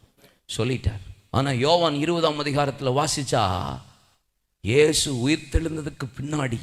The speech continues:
முத இந்த அக்காவுக்கு தான் தரிசனம் வர்றார். இல்ல, பாருங்களேன்,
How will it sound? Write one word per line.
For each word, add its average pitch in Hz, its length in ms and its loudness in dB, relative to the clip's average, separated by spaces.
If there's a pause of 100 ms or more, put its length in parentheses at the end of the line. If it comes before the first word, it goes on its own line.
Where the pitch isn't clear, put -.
(760)
முத 156 240 0
இந்த 156 240 0
அக்காவுக்கு 165 360 -6
தான் 170 120 -4
தரிசனம் 117 580 -2
வர்றார். 64 200 -12 (1040)
இல்ல, 143 500 -2 (1000)
பாருங்களேன், 147 480 -12